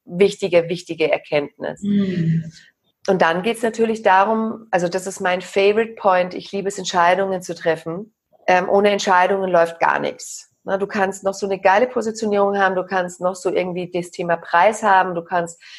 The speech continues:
Speaker 1: alles gemacht haben und wenn du dich traust, keine Entscheidung zu treffen, ist alles nichts. Und wenn dann sozusagen du den Kunden hast und dann gibt's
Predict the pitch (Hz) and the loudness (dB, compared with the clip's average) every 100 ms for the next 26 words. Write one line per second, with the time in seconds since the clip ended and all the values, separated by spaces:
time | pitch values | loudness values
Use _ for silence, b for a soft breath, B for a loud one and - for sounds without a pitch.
0 | B - 185 240 247 233 226 220 214 190 | B 0 2 2 0 -2 -2 0 0 0
1 | 185 185 175 175 - 180 180 185 175 180 | -2 -4 -6 -10 0 0 0 -2 -4 0
2 | 180 185 226 226 220 196 190 170 - 156 | 2 2 2 -4 -4 -4 -2 -2 0 -2
3 | 160 147 131 - _ - - - _ _ | -2 -8 -10 -10 _ -20 -20 -20 _ _
4 | _ B B B B B - 185 190 208 | _ B B B B B -2 2 4 4
5 | 214 214 214 196 202 190 190 202 196 190 | 2 -2 -4 2 4 4 2 -2 -4 -4
6 | 196 185 185 196 247 - - 180 180 180 | -6 -6 -2 0 0 -2 -10 -6 -4 -2
7 | 214 | -2